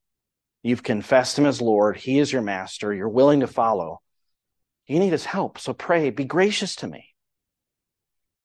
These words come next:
And when you see that your feet are not in the right path, turn to the right path and do it quickly. Don't delay. Don't wait. And the Lord will help you.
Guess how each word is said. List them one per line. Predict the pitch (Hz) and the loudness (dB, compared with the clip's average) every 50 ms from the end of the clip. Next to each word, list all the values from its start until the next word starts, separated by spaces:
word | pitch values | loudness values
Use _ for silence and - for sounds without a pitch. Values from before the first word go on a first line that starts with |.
| _ _ _ _ - | _ _ _ _ 0
And | 151 139 | 2 4
when | 147 156 156 | 6 6 6
you | 156 143 | 4 4
see | 147 - - - 180 190 202 | 2 0 -2 0 2 2 4
that | 185 185 165 | 4 4 4
your | 160 147 | 2 0
feet | 135 - - 170 180 180 | 0 0 -2 0 0 2
are | 156 143 | 2 2
not | 135 139 143 143 143 170 175 | 2 2 0 0 0 0 -2
in | 190 | -2
the | 180 165 | -2 -4
right | 156 156 156 135 - | -4 -4 -6 -6 -8
path, | - - 160 156 151 123 - _ - | -6 -4 -2 -2 -2 -4 -6 _ -20
turn | - - - 185 190 196 185 | -16 -10 -6 -4 -4 -2 -2
to | 185 | -2
the | 175 165 | -4 -2
right | 175 180 165 - | -4 -4 -6 -6
path | - 175 185 180 156 - - _ _ _ _ _ _ _ _ _ _ _ _ _ _ _ - | -8 -8 -8 -6 -8 -10 -12 _ _ _ _ _ _ _ _ _ _ _ _ _ _ _ 0
and | 175 160 151 123 | 0 0 2 6
do | 160 202 233 | 6 6 6
it | 233 233 - | 6 4 0
quickly. | - - 190 202 - - 156 127 95 | 0 0 0 0 0 0 -2 -2 -2
Don't | - - 165 190 202 214 214 - _ - | 0 0 4 4 4 4 2 -4 _ -2
delay. | 170 165 151 156 185 226 208 139 104 | 0 2 2 4 4 2 2 0 -4
Don't | 98 147 180 202 180 | -6 -6 -6 -6 -6
wait. | - 151 208 254 254 - - _ _ _ _ _ _ _ _ _ _ _ _ _ _ _ _ _ _ _ _ _ _ _ _ _ _ _ _ _ _ _ _ _ _ _ _ _ _ _ _ _ _ _ _ _ _ _ _ - | -6 -6 -6 -6 -6 -10 -12 _ _ _ _ _ _ _ _ _ _ _ _ _ _ _ _ _ _ _ _ _ _ _ _ _ _ _ _ _ _ _ _ _ _ _ _ _ _ _ _ _ _ _ _ _ _ _ _ -10
And | - 123 117 | -8 -6 -4
the | 127 | -2
Lord | 131 131 135 123 | 0 0 0 2
will | 127 120 | 0 0
help | 104 117 110 107 - - | 0 0 -4 -4 -6 -12
you. | 82 80 - | -18 -18 -20